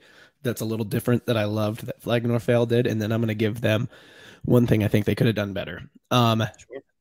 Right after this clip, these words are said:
Speaker 1: this is, this is the anti-trend in e-commerce. Where is their logo in this, right? So
Speaker 2: Mm.
Speaker 1: I'm gonna describe this. The very first thing you see when you open this, very top center thing is the timer.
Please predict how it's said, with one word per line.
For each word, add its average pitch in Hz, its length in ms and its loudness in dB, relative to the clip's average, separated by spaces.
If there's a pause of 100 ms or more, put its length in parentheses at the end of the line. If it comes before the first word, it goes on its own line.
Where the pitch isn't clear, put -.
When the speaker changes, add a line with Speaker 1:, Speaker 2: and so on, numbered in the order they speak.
Speaker 1:
this 123 300 4
is, 131 140 6 (100)
this 135 240 4
is 123 100 2
the - 160 -4
anti-trend 120 840 -2
in 120 160 0
e-commerce. 120 680 2 (340)
Where 127 260 8
is 131 120 8
their 135 160 6
logo 117 440 2
in 101 180 -8
this, - 340 -12
right? 120 240 -2
So 113 320 -2 (220)
Speaker 2:
Mm. 120 60 -6
Speaker 1:
I'm 123 60 0
gonna 117 140 4
describe 120 440 -2
this. 101 180 -8
The 117 120 -4
very 127 340 0
first - 280 -2
thing 123 200 -4
you 113 100 -4
see 120 420 -2 (560)
when 117 140 -2
you 101 100 0
open 120 200 4
this, 127 180 2
very 123 320 0 (100)
top - 300 2
center 120 240 0
thing 113 320 -2 (100)
is 110 420 2 (460)
the 107 460 0 (600)
timer. 113 300 -4